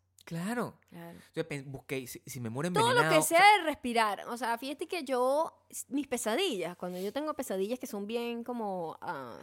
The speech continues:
Speaker 2: cinematográficas, son unas películas. Yo tengo una que se repite constantemente. Y es donde, eh,
Speaker 1: Normalmente.
Speaker 2: estoy como en un carro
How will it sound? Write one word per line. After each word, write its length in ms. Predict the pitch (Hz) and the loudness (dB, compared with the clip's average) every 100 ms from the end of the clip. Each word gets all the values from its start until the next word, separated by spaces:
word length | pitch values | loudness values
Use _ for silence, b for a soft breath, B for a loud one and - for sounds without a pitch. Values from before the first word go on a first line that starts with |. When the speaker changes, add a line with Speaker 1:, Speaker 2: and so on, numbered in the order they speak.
| - | -8
Speaker 2:
cinematográficas, 1080 | 196 180 180 202 262 - - - - - _ _ _ _ | -6 -6 -6 0 0 0 -10 -20 -20 -20 _ _ _ _
son 200 | - 233 | -4 -4
unas 180 | 285 427 | -2 -8
películas. 520 | 233 202 254 180 143 | -8 -8 -8 -12 -10
Yo 100 | 214 | -6
tengo 140 | 359 523 508 | -4 -2 -2
una 80 | 453 | -2
que 80 | 277 | -4
se 100 | 233 | -4
repite 360 | 196 196 277 269 | -4 -6 -8 -8
constantemente. 1200 | 196 185 - 240 233 240 233 185 180 127 - _ _ b b b b b | -8 -10 -6 -2 -2 -2 -6 -6 -8 -12 -16 _ _ b b b b b
Y 140 | 294 | -4
es 220 | 349 339 330 | -2 -2 0
donde, 340 | 359 311 302 | 0 0 -2
eh, 140 | 339 - - | -4 -6 0
Speaker 1:
Normalmente. 360 | 240 220 - | 2 2 -2
Speaker 2:
estoy 220 | 214 - 233 | -4 -2 -2
como 200 | 302 320 | -2 -2
en 80 | |
un 100 | 311 311 | -2 0
carro 340 | 403 320 311 | 2 2 6